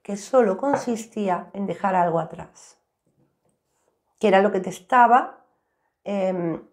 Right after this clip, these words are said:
dejando no avanzar. Tú tienes que buscar el equilibrio, ¿vale?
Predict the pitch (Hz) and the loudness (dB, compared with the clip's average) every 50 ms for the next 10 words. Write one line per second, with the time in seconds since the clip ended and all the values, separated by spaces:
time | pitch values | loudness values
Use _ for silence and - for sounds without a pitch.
0 | _ _ _ - - _ _ _ _ 202 214 208 - 233 220 240 247 254 247 240 | _ _ _ -20 -20 _ _ _ _ -2 -2 2 2 2 4 4 4 4 6 6
1 | 240 233 226 220 202 190 175 175 175 175 - - - - - _ _ _ _ _ | 6 6 6 6 6 4 4 0 0 -4 -6 -12 -12 -14 -14 _ _ _ _ _
2 | _ _ _ _ _ _ _ _ _ _ _ _ _ _ _ _ _ _ _ _ | _ _ _ _ _ _ _ _ _ _ _ _ _ _ _ _ _ _ _ _
3 | _ _ _ _ _ _ _ _ _ _ _ _ _ _ _ _ - _ - _ | _ _ _ _ _ _ _ _ _ _ _ _ _ _ _ _ -20 _ -20 _
4 | _ _ _ _ _ _ _ - 226 240 240 233 - - - - - - - - | _ _ _ _ _ _ _ 2 4 4 4 4 0 -2 -2 -2 -4 -4 0 4
5 | 247 240 254 254 - - - _ _ _ _ _ _ _ _ _ _ _ _ _ | 4 4 4 4 -2 -10 -18 _ _ _ _ _ _ _ _ _ _ _ _ _
6 | _ _ - 208 208 202 196 202 - 196 180 202 196 185 180 175 180 180 - - | _ _ -2 0 0 0 0 -2 -4 -2 0 -2 -2 -2 -2 -4 -4 -4 -6 -8
7 | - _ _ _ _ _ _ _ _ _ _ _ _ _ _ _ _ _ _ _ | -14 _ _ _ _ _ _ _ _ _ _ _ _ _ _ _ _ _ _ _
8 | _ - - - - - - _ _ _ _ _ _ _ - 220 226 247 247 240 | _ -20 -20 -20 -20 -20 -20 _ _ _ _ _ _ _ 4 6 6 6 4 4
9 | - | 0